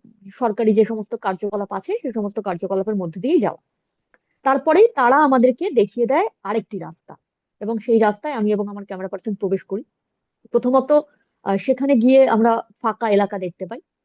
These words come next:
আহ, এক ভদ্রলোক, আহ, যে ভিডিও দর্শকরা দেখলেন, ইতিমধ্যেই দেখেছেন যে একজন ভদ্রলোক, তিনি হঠাৎ করে এসে, আহ, বিতর্কের সূত্রপাত। আহ, সেই ভদ্রলোক সেই সময় সেই এলাকায় উপস্থিত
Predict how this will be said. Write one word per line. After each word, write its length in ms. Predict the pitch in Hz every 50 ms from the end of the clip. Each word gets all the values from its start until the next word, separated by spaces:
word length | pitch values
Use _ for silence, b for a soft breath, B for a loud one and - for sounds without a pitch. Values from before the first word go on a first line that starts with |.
| _ _ _ _ _ _ -
আহ, 140 | 175 190 185 -
এক 160 | - 240 208
ভদ্রলোক, 500 | 196 220 233 202 214 262 247 262 262 - -
আহ, 120 | - 208 196
যে 160 | 170 240 240
ভিডিও 500 | 208 254 240 214 254 262 269 269 269 - -
দর্শকরা 760 | 208 180 160 160 - _ _ _ _ - 247 233 _ - 254 247
দেখলেন, 1040 | 202 190 185 175 - - 226 220 233 233 _ _ _ - 277 262 269 269 254 233 233 302 _ _ _ _ _
ইতিমধ্যেই 520 | - 233 - 254 240 240 233 202 220 254 214
দেখেছেন 480 | 185 220 208 269 262 254 269 247 220
যে 120 | 202 214 233
একজন 280 | 220 202 208 233 226
ভদ্রলোক, 580 | 208 - 202 190 190 226 220 220 233 226 _ _ _ _ _ _ _ _ _ _ - - -
তিনি 240 | - 269 254 269 277
হঠাৎ 340 | 220 240 220 233 240 - _
করে 300 | - 247 247 240 220 226
এসে, 400 | 226 214 - 254 240 240 233 - _ _
আহ, 260 | - 190 180 185 185 185 196 _ _ _ _ _ _ _ _
বিতর্কের 520 | - 190 190 247 - 254 233 226 233 254
সূত্রপাত। 520 | 208 - 247 226 - - 233 202 220 - - _ _ _ _ _ _ _ _ _ _ _ _ -
আহ, 120 | - 202
সেই 280 | - - 294 320 370 381
ভদ্রলোক 560 | 311 285 294 254 - 269 277 269 320 349 -
সেই 220 | - 285 247 240
সময় 380 | 208 - 254 247 254 285 330 381
সেই 300 | - - 262 233 240 226
এলাকায় 320 | 208 185 196 190 190 285 330
উপস্থিত 420 | 311 196 - 170 170 - 262 269